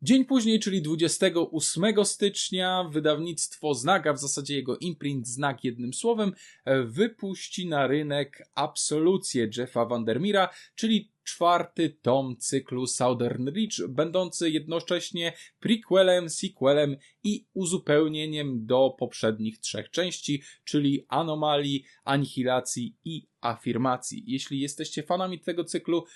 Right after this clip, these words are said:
no to już niedługo dostaniecie również jego domknięcie. Z kolei wydawnictwo W A B tego dnia wypuści Przypowieść o talentach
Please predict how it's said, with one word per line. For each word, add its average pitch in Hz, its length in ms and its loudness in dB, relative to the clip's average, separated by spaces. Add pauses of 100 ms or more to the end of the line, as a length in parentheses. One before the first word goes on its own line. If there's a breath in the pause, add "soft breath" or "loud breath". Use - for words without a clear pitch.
(120)
no 214 140 2
to 214 160 0
już 147 220 -2
niedługo 123 440 -2
dostaniecie 104 640 -4
również 95 440 -8
jego 110 260 -4
domknięcie. - 640 -6 (300)
Z - 100 -10
kolei 202 280 6
wydawnictwo 196 580 -2
W 190 260 0
A 196 100 4
B 247 180 2
tego - 280 -2
dnia 196 320 -2
wypuści 170 800 -6
Przypowieść 139 760 -2
o 131 100 -2
talentach 147 640 0